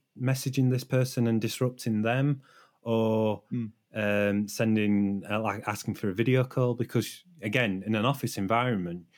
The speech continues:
Speaker 1: you can usually tell
Speaker 2: Yeah.
Speaker 1: when somebody's free to,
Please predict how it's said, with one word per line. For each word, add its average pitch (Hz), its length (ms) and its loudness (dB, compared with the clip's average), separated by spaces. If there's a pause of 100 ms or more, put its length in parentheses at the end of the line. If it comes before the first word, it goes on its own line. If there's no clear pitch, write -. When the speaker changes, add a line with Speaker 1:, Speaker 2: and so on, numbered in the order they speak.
(260)
Speaker 1:
you 127 160 4
can 127 200 2
usually 113 340 2
tell 117 300 -2
Speaker 2:
Yeah. 95 60 -2
Speaker 1:
when 92 200 -4
somebody's 98 800 0 (320)
free 104 340 2
to, 92 460 -2